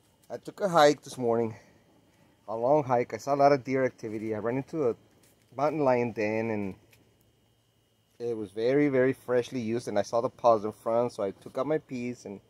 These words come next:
you know, just walked around it and away from it as fast as I could. Uh, there was another hiker up there.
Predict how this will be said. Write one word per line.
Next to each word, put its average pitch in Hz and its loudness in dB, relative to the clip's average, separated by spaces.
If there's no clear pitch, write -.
you 110 -14
know, 104 -8
just - -20
walked 120 -4
around 156 2
it 156 0
and 131 -4
away 110 -2
from 139 -10
it 127 -4
as 101 -12
fast 123 -8
as 120 -12
I 120 -4
could. 98 -12
Uh, 107 -6
there 113 -2
was 117 -2
another 120 0
hiker 127 0
up 143 -8
there. 156 -4